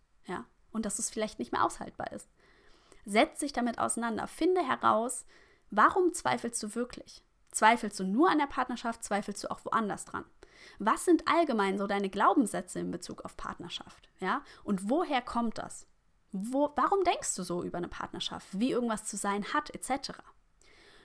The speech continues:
Und wie äußern sich auch diese Zweifel? Wie gehst du bisher damit um? Verschlechtert dein Umgang irgendwie das Ganze oder hilft es dir? Wie kannst du dich vielleicht auch in den Momenten da rausholen?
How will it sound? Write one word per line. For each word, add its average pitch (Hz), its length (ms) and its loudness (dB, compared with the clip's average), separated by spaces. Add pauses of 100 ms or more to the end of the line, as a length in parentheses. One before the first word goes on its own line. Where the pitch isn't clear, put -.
(260)
Und 233 440 4 (260)
wie 269 340 4
äußern 285 380 4
sich 196 200 -4
auch 202 120 -4
diese - 260 -14
Zweifel? - 460 -8 (800)
Wie 285 180 6
gehst 254 320 0
du 220 60 -4
bisher 214 500 2 (320)
damit 202 220 0
um? 277 440 10 (680)
Verschlechtert - 880 0 (260)
dein 254 200 4
Umgang 262 420 6
irgendwie 247 320 -2
das 240 180 -4
Ganze 233 320 -2
oder 196 120 -6
hilft 320 380 0
es 254 120 -4
dir? 240 300 0 (300)
Wie 247 180 0
kannst 254 300 -2
du 254 60 0
dich 233 160 -4
vielleicht 226 280 -2
auch - 100 -4
in 202 100 0
den 277 220 6
Momenten 240 440 0
da 202 100 2
rausholen? - 640 -2